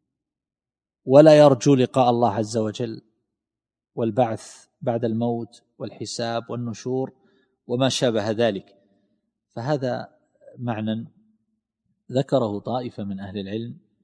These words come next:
في هذه الآية، وعلى كل حال هو الذي اختاره كبير المفسرين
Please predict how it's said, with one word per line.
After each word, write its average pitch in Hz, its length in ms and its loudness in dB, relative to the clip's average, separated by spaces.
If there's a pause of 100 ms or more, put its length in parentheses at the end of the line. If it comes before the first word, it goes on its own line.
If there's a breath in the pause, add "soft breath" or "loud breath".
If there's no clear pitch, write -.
(520)
في 101 440 -8 (420)
هذه 110 440 -2
الآية، 104 460 -4 (1000)
وعلى 117 260 2
كل 110 280 -6
حال 117 400 -4 (1000)
هو 131 80 -2
الذي 117 200 0
اختاره 110 500 -4
كبير 104 400 -4
المفسرين 107 920 -6